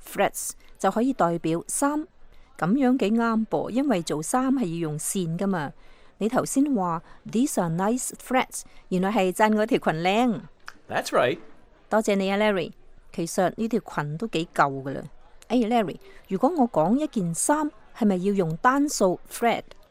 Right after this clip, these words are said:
Speaker 2: No, it's always threads.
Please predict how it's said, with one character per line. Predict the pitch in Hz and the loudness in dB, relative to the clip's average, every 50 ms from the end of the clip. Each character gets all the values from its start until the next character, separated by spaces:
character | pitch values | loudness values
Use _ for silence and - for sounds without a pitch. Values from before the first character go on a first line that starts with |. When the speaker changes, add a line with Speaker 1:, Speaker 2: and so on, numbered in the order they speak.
| _ _ _ _ - - | _ _ _ _ -14 -8
Speaker 2:
No, | 127 123 123 117 110 113 135 180 - - - - - - - | -2 0 2 2 2 2 0 -2 -4 -14 -20 -20 -20 -20 -8
it's | - 123 120 - - | -8 -6 -6 -6 0
always | - 123 131 143 147 143 139 131 - - - | 4 4 4 4 4 0 -4 -4 -6 -10 -14
threads. | - 113 123 147 165 170 123 87 - - - - | -12 -6 -2 0 2 2 2 0 -2 -8 -8 -8